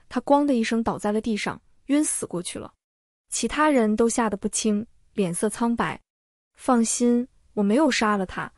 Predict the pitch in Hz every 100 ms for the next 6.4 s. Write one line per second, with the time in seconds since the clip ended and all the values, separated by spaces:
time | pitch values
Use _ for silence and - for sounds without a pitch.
0 | - - - 269 220 240 262 247 262 240
1 | 269 269 254 311 254 190 143 - _ _
2 | - - 240 233 208 208 254 226 247 240
3 | 269 220 165 - _ _ _ _ _ -
4 | 311 247 190 208 - 285 247 220 - 196
5 | 220 196 175 202 _ - 269 226 202 -
6 | 208 - 170 180